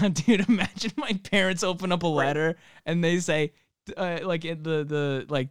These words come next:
Speaker 1: the return address is blank, and it's just said,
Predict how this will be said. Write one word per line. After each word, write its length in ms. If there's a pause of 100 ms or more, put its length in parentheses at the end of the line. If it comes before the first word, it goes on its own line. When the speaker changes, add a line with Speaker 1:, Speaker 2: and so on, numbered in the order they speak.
Speaker 1:
the 500 (220)
return 320
address 320
is 120
blank, 400 (280)
and 120
it's 120
just 260
said, 260